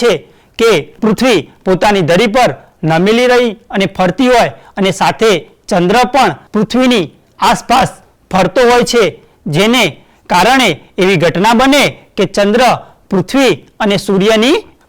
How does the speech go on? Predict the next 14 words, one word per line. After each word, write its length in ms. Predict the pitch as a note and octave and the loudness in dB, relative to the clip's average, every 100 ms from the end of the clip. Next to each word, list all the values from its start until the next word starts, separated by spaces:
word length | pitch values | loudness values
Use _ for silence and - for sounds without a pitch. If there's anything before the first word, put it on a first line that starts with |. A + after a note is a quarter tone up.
| D3 | -4
વચ્ચે 320 | F#3 - F#3 | -4 -4 -4
આવે 220 | D3+ C3 C3 | -2 -4 -8
છે. 180 | - B2 - _ _ - - F3+ | -12 -16 -18 _ _ -20 -4 -2
આવી 200 | F#3+ G#3 | 0 -2
સ્થિતિ 320 | G#3 D#3+ B3 E4+ - - - | -4 -2 -2 -2 -8 -12 -4
સર્જાતી 520 | F#3 D3+ F3 E3 F3 | -2 0 -2 0 0
હોય 140 | E3 | 0
છે. 180 | - A3 E3+ - - _ _ | 0 -2 -2 -6 -20 _ _
આવી 260 | F3 F#3+ D#4 | -2 0 0
સ્થિતિ 260 | C#4+ A3+ B3+ A3 | 0 0 0 0
સર્જાય 360 | G3 A3 F3 - - - | 0 2 0 -4 -12 -2
તે 80 | A#3+ D4 | 0 2
વખતે 340 | - A#3 G3+ D#3 _ - | 0 0 -2 -4 _ -8
સૂર્ય 320 | F#3+ F#3+ A#3 | -2 0 2